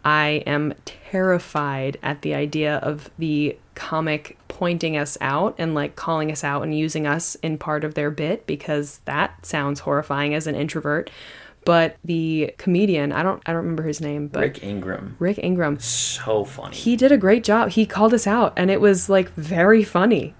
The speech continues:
Speaker 1: Like, it was very fun, um,
Speaker 2: Yeah.
Speaker 1: and I had a very good time, and it was a very good set. So I was surprised that I had a
Speaker 2: Oh,
Speaker 1: good time
Speaker 2: yeah.
Speaker 1: during that one because, <laughs> like
Speaker 2: I don't know, I was honestly, my heart was pounding because
Speaker 1: Me too.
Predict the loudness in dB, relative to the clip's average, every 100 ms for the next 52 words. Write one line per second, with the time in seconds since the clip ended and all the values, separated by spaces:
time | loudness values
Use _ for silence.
0 | -2 2 2 0 -12 -16 -2 4 6 6
1 | 4 4 6 6 4 2 2 -2 -6 -2
2 | 0 0 -2 -4 -2 0 2 0 -2 -6
3 | -2 2 4 2 4 2 2 0 -2 -4
4 | -2 -4 -6 _ -4 -2 0 -2 -2 0
5 | 0 2 0 2 4 4 0 0 4 4
6 | 0 -10 -20 0 4 6 4 2 0 2
7 | 4 2 0 0 2 4 4 4 2 2
8 | 2 2 2 2 0 0 0 0 0 0
9 | 0 0 -2 -4 -4 -2 -2 -4 -2 2
10 | 4 6 6 4 2 -2 -4 -2 -2 0
11 | 0 2 2 2 -4 -6 -4 -2 -4 -6
12 | -4 2 4 8 8